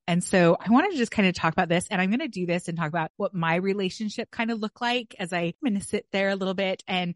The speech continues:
and share kind of how I could see that playing out in real time. And granted, this was many years ago that we got married, but I just wanted to kind of share what that experience might look like. So in this study, they talked about how in an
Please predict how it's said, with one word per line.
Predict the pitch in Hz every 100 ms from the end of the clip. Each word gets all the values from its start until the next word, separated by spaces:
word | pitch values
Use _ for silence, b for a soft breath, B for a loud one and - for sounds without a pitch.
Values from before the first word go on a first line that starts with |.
| B B
and | 220
share | - 269 269
kind | 247 214
of |
how | - 202
I | 185
could | - 190
see | - - 180 175
that | 160 151
playing | - 165 143 147
out | 147 143 - -
in | 156 147
real | 143 143
time. | - 151 160 151 _ -
And | 185
granted, | 196 208 196 185
this | 294 -
was | 196 170 -
many | 196 208 202
years | 185 160 165
ago | 160 156 156
that | 160 - 196
we | 170
got | 165
married, | 165 151 143 151 - -
but | 175
I | 170
just | 175 -
wanted | 165 156
to |
kind | - 170
of | 156
share | - 147 143
what | 151 160
that | 147
experience | - - 147 139 135
might | 135 -
look | -
like. | - - - _ _ -
So | 349
in | 349 370
this | 508 - -
study, | - 190 156 151 180
they | 214
talked | 220 262
about | 214
how | - 196 180 175 175 -
in | 214
an | 208